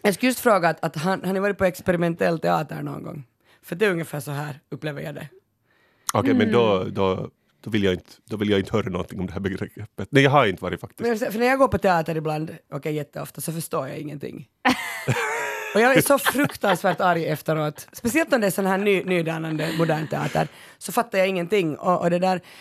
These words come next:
Speaker 1: och jag är faktiskt, jag blir alltså, jag kan tänka mig att jag blir liksom här raseri. Jag, nu vet jag ju inte hur rasande, Kasper, du har varit där
Speaker 2: Kokar.
Speaker 1: hemma. Men du har kokat.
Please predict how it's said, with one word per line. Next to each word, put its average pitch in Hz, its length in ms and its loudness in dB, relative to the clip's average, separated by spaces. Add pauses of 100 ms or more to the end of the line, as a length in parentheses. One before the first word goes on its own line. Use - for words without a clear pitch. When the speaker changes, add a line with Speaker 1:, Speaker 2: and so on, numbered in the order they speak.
Speaker 1:
och - 160 -6
jag 226 100 4
är 247 40 2
faktiskt, 254 300 -2
jag 226 140 2
blir 247 160 4
alltså, 196 260 0
jag 214 140 0
kan 220 120 0
tänka 240 220 -2
mig 175 100 2
att 160 60 -4
jag 175 80 0
blir 180 120 0
liksom 175 200 -2
här 180 80 2
raseri. 185 480 0
Jag, 143 80 -2 (340)
nu 202 120 2
vet 185 240 4
jag 160 80 2
ju 156 100 2
inte 143 180 -2
hur 160 180 4
rasande, 156 680 -4
Kasper, - 340 -10
du 147 80 -8
har 151 80 -6
varit 147 200 -8
där 156 80 -6
Speaker 2:
Kokar. 160 140 4
Speaker 1:
hemma. 151 300 0 (120)
Men 190 160 0 (220)
du 180 120 0
har 185 100 2
kokat. - 560 -2